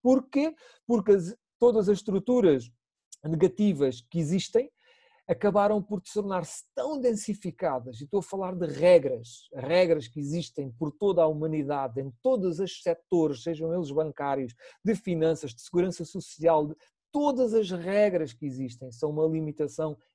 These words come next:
enorme. E para se mudar qualquer coisa, os processos burocráticos a nível planetário são demasiadamente rígidos. Portanto, se não fosse com uma coisa assim, ninguém ia questionar e pôr em causa e, eh, eh,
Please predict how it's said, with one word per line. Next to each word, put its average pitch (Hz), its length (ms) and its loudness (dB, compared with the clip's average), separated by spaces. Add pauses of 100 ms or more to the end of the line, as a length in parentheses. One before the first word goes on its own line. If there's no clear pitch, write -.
(120)
enorme. 147 640 2
E 175 80 -2
para 226 260 8
se - 140 -6
mudar 190 300 0
qualquer 165 300 -6
coisa, 165 260 0
os 151 120 -8
processos - 380 0
burocráticos 151 680 -2
a 156 40 -8
nível 147 260 -4
planetário 135 560 -4 (280)
são 180 240 -2
demasiadamente 160 760 2
rígidos. 143 520 0
Portanto, 156 260 -4
se - 80 -8
não 170 100 2
fosse 214 300 -2
com 214 120 -2
uma 175 140 0
coisa 143 360 2
assim, 165 400 -6 (260)
ninguém 165 320 2
ia 170 100 6
questionar 156 720 -2 (160)
e 160 80 -2
pôr 165 260 4
em 139 140 -2
causa 135 520 0 (260)
e, 165 140 2
eh, 156 180 0
eh, 170 400 2